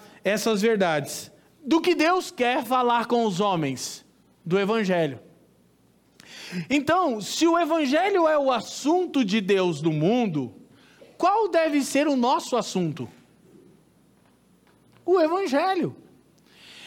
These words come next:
Então nós não podemos, de maneira nenhuma, pelo fato do evangelho ser imparável, pensar que o evangelho irá progredir se a igreja não cumprir a sua vocação.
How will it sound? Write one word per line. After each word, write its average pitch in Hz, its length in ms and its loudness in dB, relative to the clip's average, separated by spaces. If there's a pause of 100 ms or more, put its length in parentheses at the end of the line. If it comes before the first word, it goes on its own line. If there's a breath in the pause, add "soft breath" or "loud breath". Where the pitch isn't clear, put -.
(140 loud breath)
Então 330 280 2
nós 349 280 2
não 320 280 -2
podemos, 202 800 -2
de 175 120 0
maneira 202 360 0
nenhuma, 180 540 0 (320)
pelo 202 260 2
fato 277 460 -2
do 226 180 2
evangelho 196 640 0
ser 190 260 -2
imparável, 170 920 0 (400 loud breath)
pensar 269 680 0
que - 160 -6
o 254 120 4
evangelho 226 640 0
irá 226 320 2
progredir 226 760 0
se 226 160 -4
a 277 80 4
igreja 233 440 0
não 277 160 0
cumprir 262 420 0
a 277 100 2
sua 285 360 0
vocação. 302 720 -2